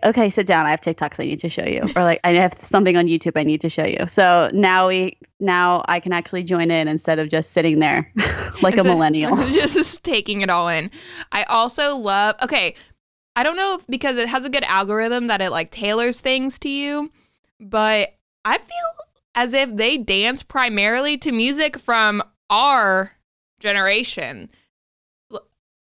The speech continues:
Speaker 2: it's a lot of their, like, dances, okay, not like Renegade, but a lot of the dances are, like, remixes of, like, Hot in Here and Get Low and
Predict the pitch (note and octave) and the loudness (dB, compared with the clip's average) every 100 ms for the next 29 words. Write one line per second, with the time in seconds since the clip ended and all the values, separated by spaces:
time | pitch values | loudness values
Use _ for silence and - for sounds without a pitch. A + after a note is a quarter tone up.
0 | _ B3 B3 A#3+ B3 C4+ F4 C4+ C4 B3 | _ -6 -2 -2 0 0 0 0 0 0
1 | A#3 G3+ G3 G#3+ A#3 A#3 B3 A#3 A3 A3+ | 0 -2 -2 -2 -2 -2 -4 -4 -2 0
2 | G#3+ G3 G3 G3+ F#3+ F#3 G#3 G#3 G#3 A#3+ | -2 -2 -4 -4 -4 -2 -2 0 0 0
3 | A#3+ B3 G#3+ G#3 C#4+ D4+ B3+ G#3+ G3+ C4+ | -2 -2 0 0 -2 0 0 0 2 2
4 | D#4 B3 G#3+ - G3 F#3+ - - G#3+ A3+ | 2 0 -2 -2 0 -2 -4 -2 0 0
5 | A3 - - D4 C#4 A#3+ A#3 F3+ - A3+ | -2 -6 0 2 2 0 -2 -2 -2 -2
6 | A#3 B3+ - C4 C4+ B3 F3+ D#3+ - G#3+ | 0 0 0 0 2 4 2 0 0 0
7 | A3 A3 A3 A3 A3 | 2 2 2 0 -2